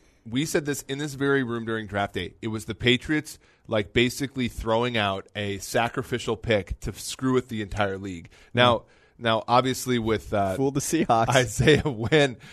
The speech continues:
Speaker 1: Hey, Rashad Penny almost has as many rushing yards as Josh Allen. Get off his back, okay? So the Isaiah Wynn pick not working out so far because of the injury, you know, makes it look worse. But I do, I honest, like, there's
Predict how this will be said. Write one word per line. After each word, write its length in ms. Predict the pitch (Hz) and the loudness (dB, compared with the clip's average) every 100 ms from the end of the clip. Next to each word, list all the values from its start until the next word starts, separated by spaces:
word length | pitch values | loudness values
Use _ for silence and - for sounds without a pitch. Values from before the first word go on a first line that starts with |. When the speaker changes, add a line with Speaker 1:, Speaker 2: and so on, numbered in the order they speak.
| - - _ _ - | -20 -20 _ _ 0
Speaker 1:
Hey, 240 | 196 156 | 2 2
Rashad 400 | 120 - 233 311 | 0 6 6 8
Penny 280 | 196 185 165 | 6 6 6
almost 360 | 143 147 151 | 4 6 4
has 180 | 147 131 | 4 2
as 80 | 117 | 0
many 200 | 123 117 | 0 2
rushing 340 | 110 113 - | 2 2 -2
yards 260 | 107 101 98 | -4 -4 -4
as 80 | 92 | -6
Josh 320 | 113 104 - | 0 0 0
Allen. 280 | 107 92 95 | -4 -4 0
Get 100 | 127 | 6
off 160 | 143 175 | 6 6
his 140 | 113 | -2
back, 420 | 92 107 87 80 - - - | 0 2 2 -2 -8 -8 -2
okay? 320 | - 120 123 | 2 4 2
So 380 | - 131 117 - - - _ _ - | 2 2 2 -4 -20 -20 _ _ 4
the 80 | |
Isaiah 400 | 131 143 147 175 | 10 10 10 8
Wynn 280 | 151 139 139 | 10 6 6
pick 340 | 135 131 127 - | 4 4 4 2
not 220 | 113 110 | 2 2
working 280 | 110 107 110 | 0 -2 0
out 200 | 104 98 | -2 -2
so 100 | 104 | -2
far 220 | 104 98 | 0 0
because 200 | 98 98 | -2 -6
of 60 | 98 | -4
the 140 | 101 | -4
injury, 480 | 104 104 104 101 - - | -4 -2 0 0 -4 -10
you 180 | 107 | -8
know, 80 | 98 | -6
makes 320 | 98 107 - | -2 -4 -2
it 80 | 113 | -4
look 220 | 104 98 | -6 -6
worse. 320 | 95 95 110 - | -6 -4 -6 -4
But 160 | 110 | 0
I 80 | 107 | 0
do, 260 | 101 123 120 | 4 2 4
I 200 | - 143 - | 6 6 6
honest, 380 | 113 127 135 - | 4 2 0 -2
like, 240 | 104 - | -4 -4
there's 260 | 120 123 | -4 -4